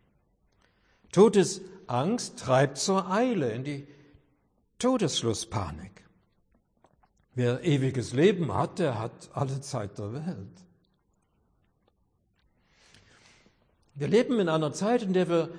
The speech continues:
immer mehr von außen gesteuert werden.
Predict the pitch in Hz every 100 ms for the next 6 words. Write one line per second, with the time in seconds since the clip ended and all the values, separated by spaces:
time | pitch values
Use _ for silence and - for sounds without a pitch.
0 | - - 226 247 220 160 165 180 175 170
1 | 160 151 - - - 185 220 - 185 147
2 | 127 - 156 - - 208 208 135 - 107
3 | 90 82 92 92